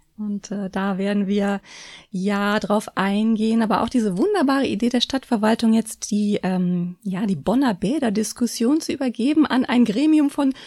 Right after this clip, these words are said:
zufällig ausgewählten Bonner Bürgern. Das finden wir großartig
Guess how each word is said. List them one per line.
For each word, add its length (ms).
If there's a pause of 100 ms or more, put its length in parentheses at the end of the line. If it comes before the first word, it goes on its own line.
zufällig 800
ausgewählten 760
Bonner 260
Bürgern. 420 (300)
Das 180
finden 240
wir 100
großartig 640